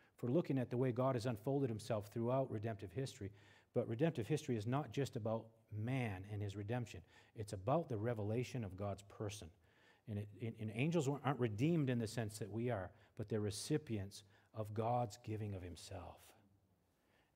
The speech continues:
And, you know, we're gonna ask that question that Edwards asked at the beginning of the class, "For what purpose has God created the world?" Or wh-, why has he created anything outside of himself? If he needs nothing,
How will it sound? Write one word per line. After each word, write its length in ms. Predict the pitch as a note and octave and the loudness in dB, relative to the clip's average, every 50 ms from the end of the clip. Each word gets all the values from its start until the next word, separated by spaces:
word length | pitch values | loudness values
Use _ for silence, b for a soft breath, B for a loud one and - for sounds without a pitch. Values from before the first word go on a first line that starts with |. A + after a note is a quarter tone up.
| - | -8
And, 200 | A2 G#2+ G2+ G#2 - - - - - | -6 -4 -4 -6 -8 -10 -18 -8 -6
you 100 | A2 G#2 | -4 -2
know, 100 | G#2 G#2 | -2 0
we're 140 | G2+ A#2 | 0 2
gonna 140 | B2 D3 C3+ - | 2 0 0 2
ask 240 | A#2 C#3 C#3+ C3 - - | 2 2 0 0 0 -2
that 140 | A2 G2 | -2 -2
question 360 | - - D#3+ C#3+ - - B2+ G#2+ | 0 0 0 0 0 0 -2 -2
that 100 | G#2 G#2 | -2 -2
Edwards 300 | A#2+ C3+ C#3 B2+ G2 G#2 | -2 -2 -2 -2 -2 -2
asked 220 | G2 F#2 F#2 - | -4 -4 -6 -8
at 60 | - - | -10 -12
the 40 | F#2 | -8
beginning 360 | F#2 G#2 G#2+ C#3 C3+ B2 G#2+ | -6 -4 -2 -2 -2 -2 -2
of 80 | F#2 F2+ | -4 -6
the 60 | - | -10
class, 320 | - - F#2+ F2 - - - _ - | -10 -10 -10 -10 -10 -14 -18 _ -8
"For 100 | G#2 F#2+ | -4 0
what 200 | G#2 C3 C#3 - - - - | 0 -2 -2 -4 -14 -18 -8
purpose 380 | - B2 A2 G#2+ - G#2 - - | -4 -4 -4 -4 -4 -8 -8 -8
has 120 | G2 F2+ | -10 -10
God 280 | - - G2+ G#2 A2+ A2 - | -6 -4 -4 -2 -4 -4 -6
created 420 | - G#2 G2 G2+ G2 F#2 F#2+ F#2 F#2+ | -10 -8 -6 -6 -6 -6 -6 -10 -10
the 80 | G2 | -10
world?" 280 | E2+ F2+ F2+ F2 E2+ F2 - - | -12 -10 -10 -10 -12 -12 -14 -12
Or 80 | - G#2+ | -10 -10
wh-, 260 | G2 G2+ A2 B2 A2+ | -6 -6 -6 -4 -2
why 120 | A#2 B2 D3 | 0 0 0
has 100 | D#3+ C3+ | 0 -2
he 80 | C#3 | -4
created 260 | - - C3 G#2 G#2 G#2+ | -4 -2 -2 -2 -2 -2
anything 280 | C3 D3+ C#3+ - B2+ A#2 | -2 -2 -2 -2 -4 -4
outside 320 | A2+ A2 - - A2+ G#2+ | -4 -4 -2 -2 -2 0
of 60 | G2+ | 0
himself? 300 | G#2 G#2 G#2 - G#2+ G#2 | -2 -6 -4 -4 -4 -4
If 100 | G#2+ G2+ | -4 -6
he 80 | - A2+ | -4 -2
needs 240 | A#2+ C#3 D#3+ D#3 - | 0 0 0 0 0
nothing, 400 | C#3 C#3+ C3+ C3+ - C#3+ C#3+ | -2 -2 -2 -2 -2 -6 -6